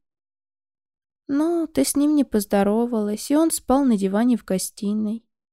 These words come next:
Я вопросительно выгнула бровь, глядя на мужа. Он ничего не ответил, продолжая намазывать масло на кусочек булки. Я глубоко вздохнула, и мой взгляд зацепился за вазочку с чем-то напоминающим джем.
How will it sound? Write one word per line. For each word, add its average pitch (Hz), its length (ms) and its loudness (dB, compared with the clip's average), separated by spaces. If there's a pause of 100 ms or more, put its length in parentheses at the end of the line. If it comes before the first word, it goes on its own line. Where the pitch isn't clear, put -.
(720)
Я 214 260 2
вопросительно 240 800 0
выгнула 233 440 0
бровь, 202 380 -2
глядя 208 340 -2
на 190 180 -2
мужа. 214 460 -4 (800)
Он 285 200 0
ничего 233 380 -2
не 220 160 2
ответил, 208 520 -6
продолжая 202 580 2
намазывать 196 600 0
масло 208 400 -2
на 277 120 0
кусочек 214 520 -4
булки. 185 560 -6 (880)
Я 302 180 0
глубоко 196 440 0
вздохнула, 269 680 -4
и 311 200 -4
мой 339 180 2
взгляд 247 440 0
зацепился 220 680 -2
за 240 160 0
вазочку 196 540 -2
с - 100 -8
чем-то 302 380 -4
напоминающим 262 840 0
джем. 208 480 -4